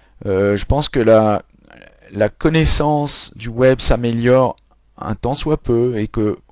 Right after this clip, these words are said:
aujourd'hui, euh, au moins, on comprend que le web fonctionne avec du contenu et que ce contenu n'est pas forcément, euh,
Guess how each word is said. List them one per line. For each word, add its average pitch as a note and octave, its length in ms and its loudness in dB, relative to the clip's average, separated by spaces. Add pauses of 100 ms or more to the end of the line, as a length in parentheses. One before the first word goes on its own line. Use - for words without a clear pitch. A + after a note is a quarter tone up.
aujourd'hui, G#2 640 -6 (580)
euh, D2+ 320 -8
au G#2 100 -8
moins, A#2 480 -4 (120)
on G#2 140 -12
comprend B2+ 580 -2 (400)
que F#2 100 -8
le F#2+ 80 -4
web A2+ 240 0
fonctionne B2 400 -4
avec A2+ 220 -2
du G2+ 120 -10
contenu C3+ 420 -8
et A#2+ 60 -8
que - 60 -16
ce - 80 -8
contenu G#2+ 320 -8
n'est B2 80 2
pas A#2 180 4
forcément, G2+ 680 -6
euh, E2+ 40 -10